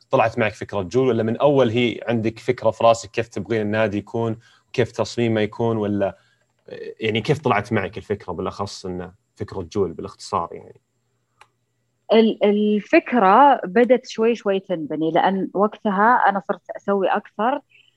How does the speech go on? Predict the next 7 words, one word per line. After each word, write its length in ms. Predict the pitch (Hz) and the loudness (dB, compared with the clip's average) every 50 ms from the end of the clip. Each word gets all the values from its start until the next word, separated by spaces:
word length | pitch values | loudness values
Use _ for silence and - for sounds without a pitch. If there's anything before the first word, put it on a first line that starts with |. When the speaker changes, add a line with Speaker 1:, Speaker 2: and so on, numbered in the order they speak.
| _ _ - | _ _ -4
Speaker 2:
آم، 840 | - 165 170 170 170 160 160 160 160 165 165 160 160 160 156 151 - - - _ _ _ _ - | -2 0 2 2 2 2 0 0 -2 -4 -6 -4 -4 -4 -4 -6 -8 -10 -16 _ _ _ _ -4
تمارين 360 | 190 196 196 196 208 220 202 | -2 2 2 4 4 4 4
مقاومة 440 | 190 185 - 196 185 170 160 156 147 - - | 2 4 4 4 4 6 4 2 -2 -2 -6
جسم، 280 | 165 - _ 147 143 147 151 _ _ _ _ _ _ - - - - - | -8 -8 _ -12 -12 -12 -14 _ _ _ _ _ _ -20 -18 -8 -2 2
آه، 420 | 165 170 170 170 170 165 160 165 | 4 6 6 8 6 6 4 4
بديت 480 | 160 151 160 180 208 220 214 214 214 208 | 2 2 2 6 6 6 6 4 0 -2
أحبها، 640 | - 165 - - 180 160 - - 143 139 139 - | -2 0 0 -2 -4 -4 -4 -8 -8 -8 -12 -14